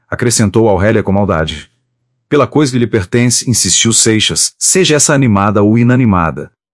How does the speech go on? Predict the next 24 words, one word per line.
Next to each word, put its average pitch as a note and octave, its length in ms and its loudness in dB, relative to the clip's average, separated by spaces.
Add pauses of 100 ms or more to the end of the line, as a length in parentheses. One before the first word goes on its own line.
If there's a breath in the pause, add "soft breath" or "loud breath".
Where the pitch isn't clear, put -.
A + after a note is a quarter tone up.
(280)
Temos C#3 300 2
ainda A#2+ 280 2
outra B2 320 0
prova A#2+ 300 0
em A#2+ 60 0
favor A2 400 0
de G#2 120 0
minha G2+ 220 2
opinião. F#2 560 -2 (760)
O - 80 -2
senhor C#3+ 300 2
que C#3 100 -4
amou A#2 220 0
tanto B2+ 340 -2
e G2 40 0
tantas G#2+ 360 0
vezes, F#2 600 -2 (200)
nunca A2 240 0
teve G#2+ 240 -2
ciúmes, C3+ 640 0
ao A#2 220 -4
que - 100 -6
me G#2 120 0
confessou. F#2+ 640 -2